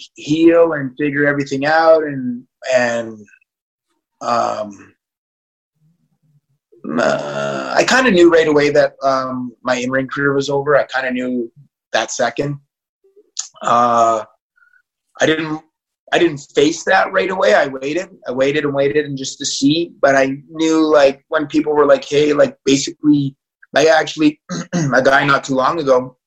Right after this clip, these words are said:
saw the scar on the back of my neck and he said, "Oh, did you have a s-, a stint put in?" I said, "No, I had a C one and C two fusion." I said, "The disc that holds my C two, uh, sorry, the ligament that holds my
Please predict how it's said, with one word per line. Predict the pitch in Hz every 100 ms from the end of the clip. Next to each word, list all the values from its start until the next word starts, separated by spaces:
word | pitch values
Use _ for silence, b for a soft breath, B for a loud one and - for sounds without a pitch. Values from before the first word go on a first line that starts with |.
| _ -
saw | - 127
the | 123
scar | 123 127 127
on | 127
the | 120
back | 120
of | 120
my | 120
neck | 120 143 143
and |
he | 131
said, | - -
"Oh, | 147
did | 131
you | 127 139
have | 131
a |
s-, | 123 - - _
a | -
stint | - 131 139 143 _
put | -
in?" | - 170 B B B B
I | -
said, | 117
"No, | 123
I | 120
had | 117
a |
C | 117 123 117
one | 117
and | 117 107
C | 104 -
two | 127
fusion." | 127 117 110 110
I |
said, | 107 110
"The | 104
disc | 117 -
that | -
holds | 110 113 110
my | 110
C | - 107 104
two, | - 131 127 - B - - - _ 131
uh, | 127 120
sorry, | 120 123
the | 113
ligament | 120 139 135 123
that | 117
holds | 117 123 120
my | 113